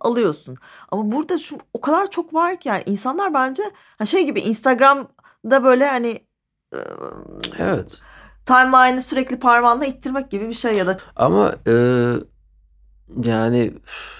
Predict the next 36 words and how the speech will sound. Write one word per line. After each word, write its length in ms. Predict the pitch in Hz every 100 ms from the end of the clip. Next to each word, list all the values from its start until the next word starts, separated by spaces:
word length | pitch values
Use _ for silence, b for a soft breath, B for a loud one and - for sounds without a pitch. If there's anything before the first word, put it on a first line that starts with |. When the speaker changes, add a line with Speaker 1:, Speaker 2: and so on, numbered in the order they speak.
| B -
Speaker 2:
nasıl 200 | - 117
diyeyim 200 | 107 110
ya, 100 | 101
sevdiğin 480 | 98 123 127 127 147
tarzdaki, 760 | 143 113 113 107 104 123 120 - -
e, 60 |
müzik 480 | 95 92 98 107 -
yapan 260 | 98 104 101
insanların 600 | 101 101 101 104 104 107
etrafında 960 | 101 - 104 98 104 104 104 107 98 -
yeni 260 | 98 98 95
çıkan 420 | - - 95 92
gruplar 440 | 95 98 90 - 92
oluyor. 320 | 98 151 117
Ben 140 | 123
öyle 220 | 123 101 87 -
buluyorum. 560 | 92 90 85 78 82 82
Yani 180 | 87 87
dinley-, 440 | 87 87 85 85 82
yani 140 | 82
çok 300 | - 139 -
da 180 | 135 117 B B B B B -
deli 320 | 104 113 117
gibi, 220 | 107 101
"Aa, 220 | 92 110
ne 60 | 110
ç-, 260 | 107 - 107
yeni 200 | 104 107
çıkmış, 400 | - 107 98 98
yeni 220 | 98 101
ne 100 | 104
grup 360 | 98 101 101
ne?" 200 | 98 101
diye 140 | 95 98
araştırmasam 840 | 98 101 - 139 131 - 95 101
da 180 | 185 208